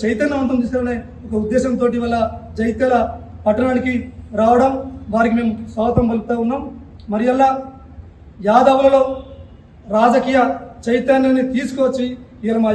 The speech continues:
యాదవులు కూడా రాజ్యాధికారం వైపు అడుగులు వేయాలనే ఒక ఆలోచనతోటి ఇలా ఉమ్మడి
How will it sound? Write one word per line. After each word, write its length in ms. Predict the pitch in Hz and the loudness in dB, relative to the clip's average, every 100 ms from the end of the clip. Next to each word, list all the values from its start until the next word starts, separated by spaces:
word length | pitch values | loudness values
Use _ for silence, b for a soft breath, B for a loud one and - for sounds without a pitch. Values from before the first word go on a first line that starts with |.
| 214 | 4
యాదవులు 400 | 254 277 269 262 | 6 6 6 2
కూడా 140 | 254 254 240 - - 202 | 2 0 -2 -8 -8 -2
రాజ్యాధికారం 840 | 208 247 - 269 269 269 262 262 254 | 2 2 0 0 2 2 2 2 2
వైపు 240 | 254 247 240 - - - | 0 0 -6 -8 -18 -6
అడుగులు 260 | 208 269 294 277 | -2 0 0 0
వేయాలనే 420 | 269 262 254 247 226 - - | 2 2 0 -2 -4 -10 -16
ఒక 80 | 220 226 208 240 | -4 2 4 4
ఆలోచనతోటి 680 | 254 - 262 247 254 254 240 226 - - 226 | 2 0 -2 0 -2 -2 -4 -8 -14 -8 -2
ఇలా 180 | 247 254 226 - - - 208 | 2 2 2 -2 -14 -10 0
ఉమ్మడి 300 | 247 294 | 2 4